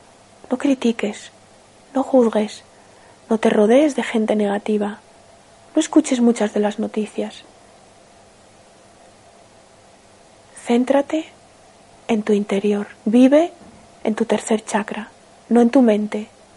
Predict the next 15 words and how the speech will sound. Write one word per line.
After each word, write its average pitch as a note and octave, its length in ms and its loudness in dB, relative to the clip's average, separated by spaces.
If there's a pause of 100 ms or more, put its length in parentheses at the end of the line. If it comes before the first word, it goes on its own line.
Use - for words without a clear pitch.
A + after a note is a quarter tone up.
(920)
y A#3 100 2
vete A3 280 2
poco B3+ 420 2
a D4 80 0
poco. G#3+ 460 -8 (960)
Vigila G#3+ 360 0
tu G#3+ 160 -2
dieta A3 320 2
muchísimo B3 640 -2
y A#3 80 2
bebe G#3+ 240 4
mucho G#3+ 320 -2
agua, G#3 340 2 (720)
la G#3+ 100 -2
naturaleza. G#3+ 800 0